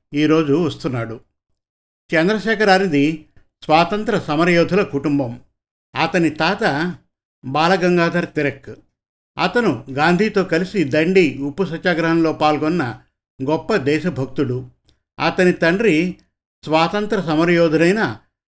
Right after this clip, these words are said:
బాలగంగాధర్ తిలక్ మీద అభిమానంతో కొడుక్కి ఆ పేరు పెట్టాడు. అప్పట్లో దేశంలో చాలామంది స్వాతంత్ర సమరయోధుల పేర్లు పెట్టుకునేవారు. అతని కొడుకు అంటే చంద్రశేఖరం తండ్రి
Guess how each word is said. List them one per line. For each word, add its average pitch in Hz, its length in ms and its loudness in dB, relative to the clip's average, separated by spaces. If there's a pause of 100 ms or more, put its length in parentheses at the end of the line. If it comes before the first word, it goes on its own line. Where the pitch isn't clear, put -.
(140)
బాలగంగాధర్ 170 960 0
తిలక్ 160 260 -2
మీద 156 180 2
అభిమానంతో 165 960 0 (300)
కొడుక్కి 175 500 2
ఆ 147 140 0
పేరు 147 300 -2
పెట్టాడు. 127 520 -6 (580)
అప్పట్లో 190 480 0
దేశంలో 202 520 0 (120)
చాలామంది 160 720 2 (380)
స్వాతంత్ర 190 560 0
సమరయోధుల 156 580 2
పేర్లు 151 360 -2
పెట్టుకునేవారు. 131 800 -4 (880)
అతని 180 320 4
కొడుకు 156 580 -2 (100)
అంటే 170 640 0
చంద్రశేఖరం 185 640 0
తండ్రి 165 640 0